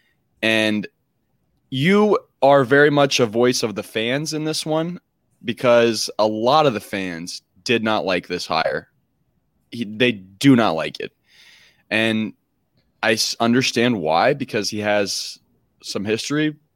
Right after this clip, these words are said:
when it comes to some star players in the league and beefing with them. But just, I'll just get to your thoughts overall. When you, <laughs> first of all, you called it, by the way. You said <laughs> you'd be flying over here,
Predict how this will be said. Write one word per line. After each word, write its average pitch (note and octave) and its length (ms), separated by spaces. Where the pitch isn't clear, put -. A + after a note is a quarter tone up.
when G2 180
it F#2+ 80
comes G2+ 220
to - 100
some F#2+ 220
star G#2 280
players A2 380
in C3 80
the C3 80
league C3+ 300
and F#2 280
beefing A#2 380
with D3 140
them. D#3 280
But A2+ 160
just, C#3+ 340
I'll C3 140
just D#3+ 220
get F3+ 140
to D3+ 120
your C3 160
thoughts B2+ 380
overall. G2+ 500
When F#2+ 160
you, C#3+ 380
<laughs> - 280
first E3 200
of B2 80
all, G#2+ 80
you A#2 80
called D#3+ 320
it, F2 80
by F2+ 160
the F2 80
way. G2 380
You A2 140
said C3 240
<laughs> C3+ 120
you'd D#3 160
be E3 120
flying D3 520
over C#3+ 280
here, A2 260